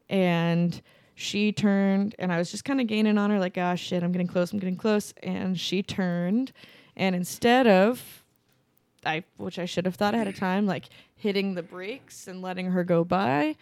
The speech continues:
or trying to go left around her, when she turned to final, I was like, "Oh,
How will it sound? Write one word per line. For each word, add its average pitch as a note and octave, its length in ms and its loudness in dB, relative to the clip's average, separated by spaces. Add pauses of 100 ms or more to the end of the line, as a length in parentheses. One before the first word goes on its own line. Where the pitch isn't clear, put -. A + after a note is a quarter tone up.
(220)
or - 100 -2
trying F3+ 320 -4
to F#3 60 -2
go F#3 140 4
left G3 340 0
around A3 320 4
her, C#4 260 -2 (280)
when F3+ 120 0
she B3+ 180 -4
turned A#3 280 4
to F#3+ 60 2
final, F3 440 0
I F#3 60 0
was F#3 160 -4
like, - 180 -6
"Oh, - 160 -4